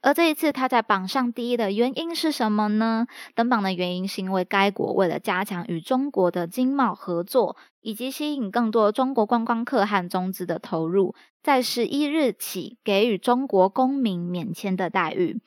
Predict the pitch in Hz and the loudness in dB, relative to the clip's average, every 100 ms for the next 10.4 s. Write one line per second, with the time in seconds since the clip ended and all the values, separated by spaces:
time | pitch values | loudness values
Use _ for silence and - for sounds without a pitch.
0 | - - - - 254 254 269 277 302 311 | -14 -20 -2 4 4 4 4 6 6 4
1 | 277 233 233 - 139 208 220 - 214 202 | 4 4 4 0 -4 -4 -6 -2 -2 -2
2 | 208 180 - 165 - 294 - 180 208 190 | -2 -2 -2 -2 -2 -4 -4 0 0 0
3 | 262 254 277 214 180 180 180 196 175 196 | 0 0 0 0 0 -2 -6 -2 0 0
4 | 269 202 214 170 160 160 - - 104 - | -2 0 0 0 -4 -6 -6 -8 -8 -10
5 | - _ - 247 220 214 202 160 202 190 | -14 _ 0 6 8 8 6 0 -4 -2
6 | 180 196 180 175 175 185 170 156 - 269 | 2 2 4 2 2 0 2 0 0 0
7 | 254 254 170 208 185 - 233 262 214 - | 2 2 0 -4 -6 -4 0 2 0 0
8 | 202 - 208 170 - 202 78 - _ _ | -4 0 -2 -2 0 -2 -2 -12 _ _
9 | 262 254 247 220 220 208 190 196 190 180 | 2 2 4 2 2 -2 -2 -2 -2 -2
10 | 180 - - | -4 -2 -4